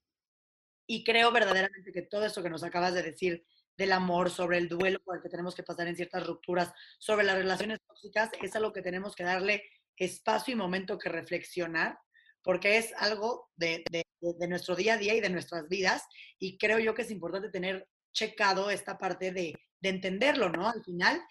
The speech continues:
y de saber que es un proceso de amor con el, con la otra persona, pero también contigo mismo. Pero este tipo de información creo que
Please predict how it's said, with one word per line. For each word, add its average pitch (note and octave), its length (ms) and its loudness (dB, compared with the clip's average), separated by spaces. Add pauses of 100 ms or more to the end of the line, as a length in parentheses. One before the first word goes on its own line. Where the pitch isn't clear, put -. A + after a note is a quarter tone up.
(240)
y F#3 80 -2
de F#3+ 120 4
saber G3+ 360 2
que A3+ 260 2
es G#3 320 -6
un A3 100 -8
proceso G#3+ 440 -2
de G3+ 100 2
amor F3 380 -2
con G#3 180 -2
el, E3+ 200 -4
con E3+ 180 -8
la E3+ 120 0
otra G3 200 0
persona, F#3 360 -4
pero F3 160 -4
también F#3 460 -2
contigo F3 400 -4
mismo. D3 320 -12 (320)
Pero F#3 320 4
este G#3 240 0
tipo G#3 200 -4
de G3+ 60 0
información F3 540 -4
creo F#3 180 -4
que F#3+ 300 -2